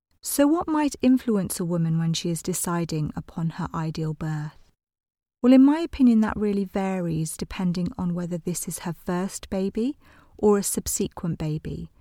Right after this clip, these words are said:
Looking at the idea that she may have had, um, grown up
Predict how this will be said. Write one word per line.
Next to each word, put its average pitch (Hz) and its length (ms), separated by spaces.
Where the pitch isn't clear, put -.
Looking 240 500
at 196 320
the 202 220
idea 196 640
that - 180
she 190 220
may 180 260
have 175 320
had, 175 560
um, 170 560
grown 196 420
up - 380